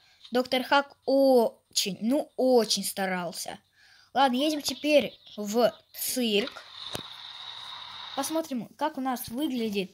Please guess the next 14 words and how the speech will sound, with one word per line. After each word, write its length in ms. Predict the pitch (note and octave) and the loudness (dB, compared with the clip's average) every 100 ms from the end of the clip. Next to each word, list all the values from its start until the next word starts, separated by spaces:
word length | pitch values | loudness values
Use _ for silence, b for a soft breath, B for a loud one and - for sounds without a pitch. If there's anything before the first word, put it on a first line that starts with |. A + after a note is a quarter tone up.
| B B B B | B B B B
вот 140 | A#3 D#4 | -2 -2
эти 160 | D#4 | 0
вот 320 | A#3+ G#3 - _ | 0 -2 -4 _
ребятки, 760 | A3 A3+ F#3+ F#3 F#3 - D4+ F4+ - _ _ _ _ _ _ _ _ _ - | -4 -4 -2 -2 -4 -2 -2 -2 -8 _ _ _ _ _ _ _ _ _ -14
у 60 | |
которых 480 | A3+ B3 D4 C#4+ D4+ | -8 0 0 0 -4
нужно 220 | C#4+ C4+ | -8 -6
побить 340 | C4+ C4+ B3+ - | -6 -6 -6 -6
рекорд. 440 | C4 C4 A#3 G#3 - | -6 -2 -2 -2 -6
Так, 140 | G3 | -6
давайте 260 | G#3+ B3+ - | -6 -8 -8
посмотрим 380 | B3 B3 A3 | -10 -8 -6
в 20 | G#3 | -6
мусорке. 640 | B3+ E4 C4+ A3+ F3+ F3+ | -6 -2 -2 -2 -8 -8